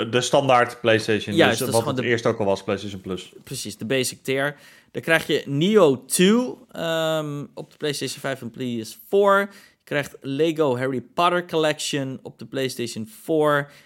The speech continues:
Speaker 2: En Heavenly Bodies op PlayStation vijf en P S four.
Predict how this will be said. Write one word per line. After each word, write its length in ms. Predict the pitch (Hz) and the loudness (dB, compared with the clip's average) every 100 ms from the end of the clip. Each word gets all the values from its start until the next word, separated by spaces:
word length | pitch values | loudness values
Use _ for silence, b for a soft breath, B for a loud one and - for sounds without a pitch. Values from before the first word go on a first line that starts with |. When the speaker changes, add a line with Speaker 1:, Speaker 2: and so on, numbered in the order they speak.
| b | b
Speaker 2:
En 160 | - 127 | -14 -14
Heavenly 460 | 110 113 127 120 104 | -10 -8 -6 -6 -6
Bodies 640 | 101 117 113 107 107 - | -2 0 0 -2 -4 -8
op 120 | - _ | -14 _
PlayStation 580 | - - - - - - | -14 -14 -14 -16 -16 -16
vijf 280 | - 76 95 - | -14 -14 -14 -18
en 160 | - | -20
P 80 | 110 - - - | -18 -20 -18 -18
S 160 | - - _ _ _ _ | -18 -20 _ _ _ _
four. 1500 | - 90 62 67 62 50 50 50 50 50 50 50 50 50 | -10 -8 -8 -10 -12 -14 -16 -16 -16 -16 -16 -18 -20 -20